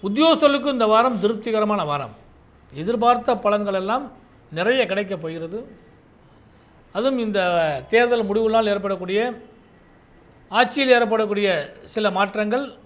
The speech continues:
நல்ல பலன்களை கிடைக்கக்கூடிய வாய்ப்புகள் உண்டு. எதிர்பாராத திருப்பங்கள்,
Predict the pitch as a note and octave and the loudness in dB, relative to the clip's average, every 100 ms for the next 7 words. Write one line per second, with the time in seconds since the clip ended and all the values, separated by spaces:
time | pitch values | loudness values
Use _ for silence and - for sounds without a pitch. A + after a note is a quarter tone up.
0 | - D#3+ A3 C#4+ D#4+ C#4+ G#3+ A3+ A3 A3+ | -20 -12 -8 2 4 4 2 0 0 -2
1 | G#3+ G3+ G3 F#3+ E3+ F3+ F3+ E3 E3+ A#3+ | -2 -6 -6 -6 -4 -6 -8 -10 -8 -10
2 | C#4 - - _ _ _ _ _ - F3 | -12 -20 -20 _ _ _ _ _ -10 -6
3 | G#3 C4 A#3 A#3 A#3 A#3 B3+ G#3 - A#3+ | -4 -2 2 2 4 2 0 -2 -2 -2
4 | G3+ G#3 F3+ | -2 -4 -4